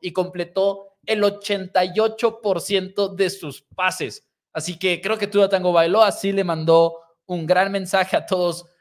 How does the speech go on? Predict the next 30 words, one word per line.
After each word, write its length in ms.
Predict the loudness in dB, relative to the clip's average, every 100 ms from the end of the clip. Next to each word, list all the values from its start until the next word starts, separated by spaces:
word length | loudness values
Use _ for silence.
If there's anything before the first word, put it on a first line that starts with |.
| -8
los 160 | -4
aficionados 720 | -4 -6 -10 -6 -2 -2 -4 -6
que 100 | -6
todo 180 | -2
el 120 | -2 -4
tiempo 280 | -8 -6
están 200 | -8 -8
diciendo 320 | -10 -10 -10 -10
que 80 |
Tyreek 420 | -8 -6 -6 -6 -4
Hill 140 | -4
merece 320 | -2 -6 -6
más 220 | -6 -6 -6
el 80 |
M 100 | -10
V 140 | -10 -8
P 280 | -4 -6 -6 _ _
que 320 | -2 -2 -2 -2
Tua 240 | 2 2
Tagovailoa, 800 | 2 -2 0 0 4 4 4 2 -18 -8
y 100 | -6
entiendo 500 | -6 -2 -2 2 2
de 100 | 2
dónde 280 | 2 0 -2
viene 280 | -2 -2
esa 160 | -4 -4
opinión. 500 | -4 -6 -6 -6 -6 _
Tyreek 360 | -6 -6 -8 -4
Hill 200 | -4 0
es 300 | -2 -2 -12